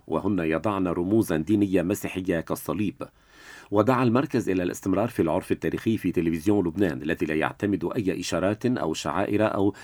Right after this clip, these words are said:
رموز دينية، لافتا إلى أن البلد يكفيه ما يعانيه من مشاكل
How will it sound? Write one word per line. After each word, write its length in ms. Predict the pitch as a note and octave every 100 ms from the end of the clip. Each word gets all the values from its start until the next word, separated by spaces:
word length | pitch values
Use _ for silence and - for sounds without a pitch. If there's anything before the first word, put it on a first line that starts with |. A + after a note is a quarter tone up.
| - -
رموز 500 | G#2 G#2+ A#2 B2+ A2
دينية، 760 | G#2 G#2+ F2 A2 D2+ D2 D2+ - - -
لافتا 360 | F#2 - G2 G#2+
إلى 260 | A#2 F#2
أن 120 | D#2 E2+
البلد 340 | D#2 G2 F2+
يكفيه 460 | E2+ D#2+ - G#2 F#2+
ما 120 | F2
يعانيه 480 | E2+ D2+ F#2+ A2+ G2+
من 140 | F#2
مشاكل 540 | G2 - D2+ F2+ C#2+